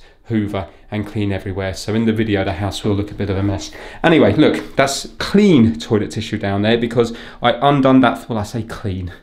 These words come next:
I undone that thing there, it's still dirty water, and it started to overflow out of there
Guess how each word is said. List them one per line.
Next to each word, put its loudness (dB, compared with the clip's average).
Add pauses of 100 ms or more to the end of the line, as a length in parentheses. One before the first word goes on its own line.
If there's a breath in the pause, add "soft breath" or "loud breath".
(480 loud breath)
I 2
undone 4
that 2
thing 0
there, 2
it's -6
still -2
dirty -2
water, -4 (320 loud breath)
and 0
it -4
started -2
to -8
overflow -2
out -4
of -12
there -2